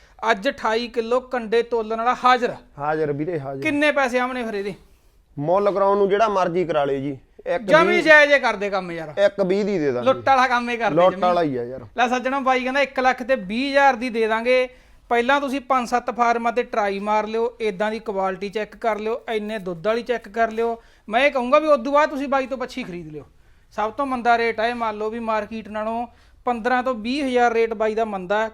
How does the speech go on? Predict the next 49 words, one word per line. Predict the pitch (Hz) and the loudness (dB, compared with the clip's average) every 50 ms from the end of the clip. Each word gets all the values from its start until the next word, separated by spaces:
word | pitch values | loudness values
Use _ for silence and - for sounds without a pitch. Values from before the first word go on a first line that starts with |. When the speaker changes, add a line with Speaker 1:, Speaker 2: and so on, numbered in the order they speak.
| - _ | -8 _
Speaker 1:
ਕੁਆਲਿਟੀ | - 220 190 208 208 208 208 202 202 226 226 | -6 -4 -2 0 0 0 0 -2 -6 -10 -10
ਟੌਪ | 220 - 196 185 185 180 180 220 | -6 -4 -2 -2 -2 -2 -2 -2
ਆ। | 220 220 220 | -2 -2 -4
ਕਿਉਂਕਿ | 220 - - - _ _ _ _ - 240 247 233 285 | -6 -12 -20 -20 _ _ _ _ -6 -6 -6 -4 -6
ਮੰਦਾ | 294 262 254 254 240 196 269 269 269 | -4 -4 -4 -4 -2 2 4 4 4
ਤਾਂ | 262 254 233 233 233 240 247 254 247 247 - - 190 | 4 2 -2 -2 -2 -2 -2 -4 -6 -8 -14 -10 -6
ਬਾਈ | 180 208 214 220 214 | -4 -2 -2 -2 -4
ਹੋਰੀ | 220 226 240 262 262 254 262 - _ _ _ _ _ _ _ _ - | -4 -4 -4 -6 -6 -8 -10 -12 _ _ _ _ _ _ _ _ -8
ਘਰੇਲੂ | - 269 277 269 254 226 247 226 | -2 2 4 4 2 2 -2 -4
ਸੱਜਣਾ | 233 233 202 226 233 233 | -6 -6 -6 -6 -4 -4
ਤੋਂ | 220 233 | -4 -4
ਕਹਿ | 226 226 226 226 | -2 -2 -4 -4
ਲਈਏ | 233 247 247 | -4 -4 -6
ਵੀ | 247 247 | -6 -6
ਘਰੇਲੂ | - 254 254 254 233 240 226 | -4 -4 -4 -2 -2 -4 -4
ਫਾਰਮ | 202 220 214 214 214 208 | -2 -2 -2 -2 -2 -4
ਚੋਂ | 190 214 208 | -6 -6 -6
ਬੱਚੀ | 208 202 - - 208 | -6 -6 -8 -8 -6
ਕੱਢ | 196 202 190 196 | -4 -4 -4 -4
ਕੇ | 190 233 233 | -4 -6 -4
ਲਿਆਉਂਦੇ | 226 226 214 185 180 185 | -4 -6 -6 -6 -6 -6
ਆ, | 196 202 196 - _ _ _ _ - | -6 -6 -8 -10 _ _ _ _ -12
ਵੀ | 262 269 | -10 -6
ਵਪਾਰ | 226 247 240 254 254 254 247 254 | -6 -4 -2 0 2 2 2 2
ਵਾਲੇ | 254 254 247 | 0 -2 -2
ਸੱਜਣਾ | 226 247 214 226 247 247 | -4 -8 -8 -8 -8 -8
ਤੋਂ | 220 233 | -8 -10
ਨਹੀਂ | 208 175 | -10 -12
ਲੈਂਦੇ, | 165 160 160 160 180 | -12 -12 -10 -8 -6
ਹਨਾ? | 214 262 233 - - - _ - - | -6 -6 -8 -10 -14 -20 _ -18 -14
Speaker 2:
ਹਾਂ। | 135 139 139 | -12 -10 -6
Speaker 1:
ਉੱਥੇ | 139 240 247 254 262 254 | -4 -4 -2 0 -2 -2
ਪਟਾ | 226 247 226 240 | 0 -2 -2 -2
ਟਾਈਟ | 233 233 202 185 180 | -2 -2 -4 -6 -6
ਹੋ | 175 190 202 | -6 -6 -6
ਜਾਂਦਾ | 226 240 254 | -4 -4 -2
ਥੋੜਾ | 247 240 240 226 | -2 -2 -2 -4
ਜਿਹਾ। | 208 170 151 - _ _ _ _ - - - _ _ _ _ _ _ - | -4 -6 -10 -14 _ _ _ _ -20 -20 -20 _ _ _ _ _ _ -2
ਇਹ | 226 226 233 | 0 2 2
ਬਾਈ | 240 240 233 226 | 2 2 2 0
ਕਹਿੰਦਾ | 233 240 262 | -2 -2 -2
ਇੱਕ | 247 247 240 | -2 -2 -2
ਲੱਖ | 226 226 220 - | -2 -2 -2 -4
ਤੇ | - 240 | -6 -8
ਵੀਹ | 202 180 202 220 240 240 | -6 -6 -6 -6 -4 0
ਹਜ਼ਾਰ | 240 247 226 220 | 0 0 0 -2
ਦੀ | 190 220 | -4 -6
ਦੇ | 220 202 196 | -4 -4 -4
ਦਾਂਗੇ, | 185 190 196 208 220 226 220 | -4 -4 -4 -2 -4 -4 -4